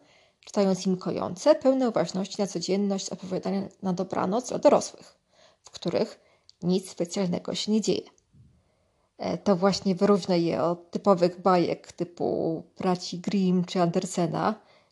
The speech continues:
gdzie zdecydowanie się działo, co nie zawsze było uspokajające. U tej pani nic się nie dzieje, wszystkie opowieści dzieją się w jednym miejscu, e, w miasteczku, które nazywa się Nic Takiego,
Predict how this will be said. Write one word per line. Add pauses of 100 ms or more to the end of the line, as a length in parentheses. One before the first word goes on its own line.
(100)
gdzie
zdecydowanie
się
działo, (180)
co (220)
nie
zawsze
było
uspokajające. (800)
U
tej
pani
nic
się
nie
dzieje, (440)
wszystkie
opowieści
dzieją
się
w
jednym
miejscu, (600)
e,
w
miasteczku,
które
nazywa
się
Nic
Takiego,